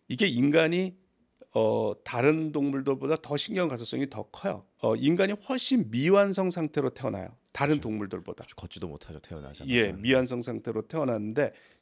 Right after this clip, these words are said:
Speaker 1: 이게 더 유리한 거예요.
Speaker 2: 음.
Speaker 1: 미완성 상태로 태어나서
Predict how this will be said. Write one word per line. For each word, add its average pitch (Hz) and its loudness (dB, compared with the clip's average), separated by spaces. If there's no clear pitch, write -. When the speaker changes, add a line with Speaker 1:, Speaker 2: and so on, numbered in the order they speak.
Speaker 1:
이게 139 2
더 175 -2
유리한 120 -2
거예요. 95 -10
Speaker 2:
음. 78 -14
Speaker 1:
미완성 160 4
상태로 160 -2
태어나서 175 0